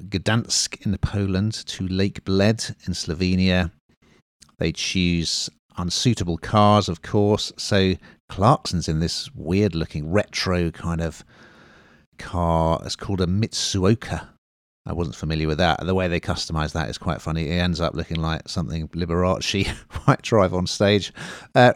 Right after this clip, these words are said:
Richard Hammond is in, um, a Chevy pickup convertible, uh, but the best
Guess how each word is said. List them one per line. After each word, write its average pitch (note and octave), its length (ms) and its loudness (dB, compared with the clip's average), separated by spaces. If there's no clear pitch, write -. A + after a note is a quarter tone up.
Richard D3+ 240 4
Hammond D3 500 6
is A#2+ 160 2
in, A#2 420 4
um, G#2 360 2
a G2+ 320 4
Chevy G#2+ 500 2
pickup - 500 0
convertible, A2 760 2
uh, F2+ 140 4
but - 180 -2
the F#2 80 -2
best - 600 -2